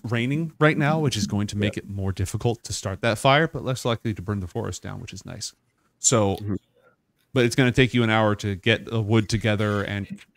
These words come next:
Speaker 1: and all that such. You wanna give that a shot?
Speaker 2: Probably, it probably is not worth it at this time. We don't really need a fire right now.
Speaker 1: Mm-hmm.
Speaker 2: So, um, I'm going to attempt to, uh, to, we're sleeping in a thicket right now, right? Like a kind of a
Speaker 1: Mm-hmm.
Speaker 2: thickety grove.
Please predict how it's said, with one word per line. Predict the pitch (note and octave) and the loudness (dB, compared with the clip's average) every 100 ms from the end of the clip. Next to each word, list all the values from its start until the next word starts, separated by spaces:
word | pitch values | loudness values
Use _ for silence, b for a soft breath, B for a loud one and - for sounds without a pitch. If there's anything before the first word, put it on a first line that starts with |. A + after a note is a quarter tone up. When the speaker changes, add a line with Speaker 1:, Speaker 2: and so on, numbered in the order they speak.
| _ _ _ - | _ _ _ -12
Speaker 1:
and | A#2 G#2+ | -4 -4
all | G2 | -4
that | G2 | -6
such. | - G#2 - - _ _ _ | -6 -6 -8 -16 _ _ _
You | A2 | -4
wanna | G#2+ | 0
give | G#2+ | 4
that | A2 | 4
a | |
shot? | - C3 F#3+ | 6 6 6
Speaker 2:
Probably, | F3+ C#3 C3+ B2 - | 6 6 6 6 2
it | D3+ E3 | -2 2
probably | F3+ D#3 B2 A#2 | 4 6 6 6
is | A2 G#2+ | 6 4
not | A2+ E2+ | 4 4
worth | G#2 A2 | 4 4
it | A#2 | 2
at | G2+ | 4
this | A2+ | 2
time. | - A#2 A#2 | 4 6 6
We | A#2 | 4
don't | G#2 | 4
really | F#2+ F#2+ | 4 2
need | F#2 G#2+ | 2 2
a | A2+ | 2
fire | A#2+ A#2+ | 2 4
right | A#2+ A2+ | 4 4
now. | B2 A#2+ b b | 4 2 b b
Speaker 1:
Mm-hmm. | C3+ D#3 | -2 -2
Speaker 2:
So, | D3 A2 F#2+ F#2+ - _ _ B B - | 0 0 0 -2 -4 _ _ B B -4
um, | G2+ F2+ F2 F2 - _ _ | -2 0 0 -2 -6 _ _
I'm | C3 | 0
going | C#3 D3 B2 | 4 4 4
to | - A#2+ | 4 4
attempt | F#2+ A#2+ G#2+ - | 4 2 2 0
to, | A#2 G#2 G#2 G2+ | 2 2 2 0
uh, | - F2+ D#2+ E2+ - _ _ b b b b b b b b | 0 0 0 -2 -4 _ _ b b b b b b b b
to, | A2+ - | -4 -2
we're | G#2 C#3 D#3 | 2 4 4
sleeping | - D3+ C#3 | 4 2 6
in | A#2 | 4
a | |
thicket | G2 - B2+ G#2+ | 2 -2 0 0
right | B1+ D#2+ | 2 2
now, | D2+ E2 | 2 2
right? | F2+ G2 | 2 2
Like | F2+ G#2+ | 0 -2
a | |
kind | - A2 | -4 -2
of | G#2 F#2+ | 0 2
a | F#2 F#2+ | 2 0
Speaker 1:
Mm-hmm. | F#2+ _ _ _ - - | -4 _ _ _ -20 -8
Speaker 2:
thickety | A#2 G2 F#2+ | -4 -2 0
grove. | G#2+ G#2 G2+ A2 - | 2 4 4 0 -4